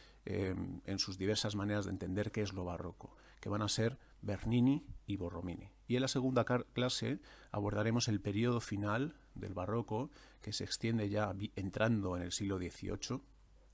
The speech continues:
en el que el barroco, pues, eh, se desarrolla, eh, hacia la exacerbación, hacia la exageración, hacia el horror vacui, hacia esas características que van a ir apuntando a eso que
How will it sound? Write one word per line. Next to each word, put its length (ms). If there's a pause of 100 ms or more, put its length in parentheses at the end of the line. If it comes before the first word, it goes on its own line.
(600)
en 140
el 140
que 80
el 100
barroco, 480 (300)
pues, 320
eh, 160
se 160
desarrolla, 720 (400)
eh, 340 (340)
hacia 280
la 80
exacerbación, 920
hacia 220
la 80
exageración, 960
hacia 280
el 60
horror 280
vacui, 480 (300)
hacia 280
esas 180
características 1040 (280)
que 100
van 240
a 60
ir 100
apuntando 800
a 100
eso 280
que 260